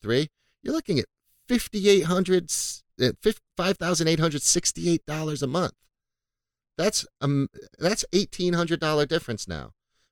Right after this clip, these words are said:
between when you filed at sixty-two or if you could wait till seventy. That takes a lot of pressure off people in their retirement years. Now, you can take the pressure off yourself. Like I said, I've got ninety-year-old clients who,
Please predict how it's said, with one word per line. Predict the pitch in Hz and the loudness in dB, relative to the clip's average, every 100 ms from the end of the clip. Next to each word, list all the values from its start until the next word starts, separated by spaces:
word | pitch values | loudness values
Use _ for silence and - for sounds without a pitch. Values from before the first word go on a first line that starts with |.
| - | -6
between | 107 - 117 107 101 | -4 2 2 2 0
when | 90 113 110 | 2 2 2
you | |
filed | 107 - 104 104 98 95 _ _ _ _ _ _ _ | 0 0 2 4 4 0 _ _ _ _ _ _ _
at | 104 101 | -6 -4
sixty-two | - 123 - 113 - 120 113 - | -2 -2 -2 -6 0 2 2 2
or | 90 | 2
if | 92 95 | 2 0
you | 90 | -4
could | 85 | -2
wait | 87 85 | -2 -2
till | 92 | -4
seventy. | - 98 90 76 67 _ _ _ - | -4 -2 -2 -4 -12 _ _ _ -8
That | 262 | -8
takes | - 311 - | -4 -4 -2
a | |
lot | 95 95 165 208 | -2 0 0 0
of | - | 4
pressure | 208 202 - 107 | 4 6 4 2
off | 82 - | 0 -4
people | - 92 87 82 | -4 -4 -4 -4
in | |
their | 80 | -4
retirement | 78 76 90 80 73 62 | -4 -6 -6 -6 -6 -8
years. | 73 71 - _ _ - - | -10 -10 -16 _ _ -20 -2
Now, | 117 117 - _ _ | 2 2 -2 _ _
you | 95 | -10
can | 104 | -8
take | 101 107 | -4 -4
the | - | -4
pressure | - 101 - 98 | 2 2 2 0
off | 98 | 0
yourself. | 98 - 165 - | -2 -2 -2 -2
Like | 101 | -6
I | 117 | -6
said, | 135 | -4
I've | 139 151 | -2 -2
got | 135 - | -2 -2
ninety-year-old | 101 107 104 104 101 101 | -2 0 0 2 2 0
clients | - 147 151 107 - | -2 0 0 0 -2
who, | 120 110 | 0 0